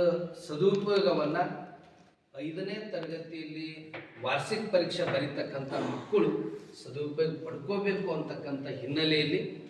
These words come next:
ಪತ್ರಿಕಾಗೋಷ್ಠಿ ಕರೆದಿದ್ದೀವಿ. ಈಗಾಗಲೇ ಒಂದು ಮೂವತ್ತು ಮಕ್ಕಳನ್ನ ತೆಗೆದುಕೊಳ್ತಕ್ಕಂಥದ್ದಿದೆ.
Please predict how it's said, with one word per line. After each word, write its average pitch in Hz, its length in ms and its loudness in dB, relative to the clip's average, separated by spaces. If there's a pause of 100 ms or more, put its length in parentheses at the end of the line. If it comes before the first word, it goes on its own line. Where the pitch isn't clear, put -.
(180)
ಪತ್ರಿಕಾಗೋಷ್ಠಿ 123 800 -8
ಕರೆದಿದ್ದೀವಿ. 147 1000 -2 (340)
ಈಗಾಗಲೇ 170 840 6 (560)
ಒಂದು 156 340 6 (400)
ಮೂವತ್ತು 175 640 4
ಮಕ್ಕಳನ್ನ 170 680 2 (360)
ತೆಗೆದುಕೊಳ್ತಕ್ಕಂಥದ್ದಿದೆ. 143 1600 -4